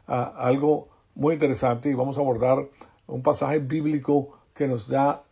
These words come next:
derrama su luz sobre este tema en particular. Entonces, aquí culminamos esta primera clase. Amado Padre, te damos las gracias por la oportunidad que nos has dado de escuchar tu poderosa palabra. Te pedimos que el Espíritu Santo nos siga retando, Señor amado, para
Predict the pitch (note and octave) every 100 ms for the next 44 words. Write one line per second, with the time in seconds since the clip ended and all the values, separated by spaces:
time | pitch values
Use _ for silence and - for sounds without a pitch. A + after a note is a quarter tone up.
0 | - A#2+ B2 C#3+ D3 B2 C3+ C3+ C#3+ A#2+
1 | A#2+ G#2 - C#3+ B2+ _ _ _ _ C3+
2 | C3+ C#3 A#2+ A2 G2+ G#2+ F#2+ E2 - _
3 | _ _ - B2 F3 F#3 C3+ - D#3 F#3+
4 | D#3+ D3+ D3+ C#3 C3+ D3 A#2+ B2+ C#3 C#3+
5 | C3+ C#3+ A#2+ C#3 D3+ C#3 C3+ F3 - -
6 | - - B2+ D#3 C#3+ G#2+ C3 D#3 E3 G3
7 | E3+ - - - - D3 C#3 B2 A#2 A#2
8 | A2+ B2 C#3+ D3+ C3+ D3 G#2+ C3 C#3 B2
9 | - G#2 C3+ B2 B2 A#2 A2+ A#2+ A#2 A2
10 | A#2 A2 F#2+ F2 - - - A2+ B2+ D3+
11 | D3+ B2 B2 D#3 E3 D3 C#3+ D3+ C3+ C#3
12 | C#3+ B2 C3+ C#3 C3+ B2 A#2+ A2+ A#2 B2
13 | - - - - B2 A2+